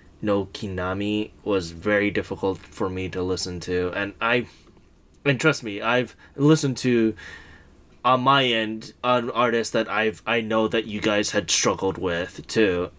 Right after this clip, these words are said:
But I think specifically the fact that she has that very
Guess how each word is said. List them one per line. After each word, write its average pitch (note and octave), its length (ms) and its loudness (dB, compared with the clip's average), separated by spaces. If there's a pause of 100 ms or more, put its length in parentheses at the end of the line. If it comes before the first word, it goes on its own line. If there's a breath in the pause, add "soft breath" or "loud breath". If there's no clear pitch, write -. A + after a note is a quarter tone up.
(120)
But G#2 340 0 (800 loud breath)
I D#3 100 4
think G#3 240 2
specifically D3 1300 2 (640 loud breath)
the C#3 200 2
fact B2+ 380 0
that B2 180 -2
she C3 200 -2
has A#2 300 2
that A2+ 200 2
very A#2+ 480 0